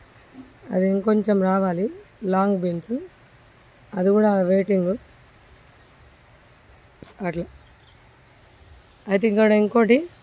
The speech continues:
మనం సూది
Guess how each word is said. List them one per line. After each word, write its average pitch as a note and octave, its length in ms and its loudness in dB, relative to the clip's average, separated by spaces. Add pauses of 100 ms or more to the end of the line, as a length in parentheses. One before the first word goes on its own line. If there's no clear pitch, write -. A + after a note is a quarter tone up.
(160)
మనం G3+ 200 2 (2250)
సూది A#3+ 260 4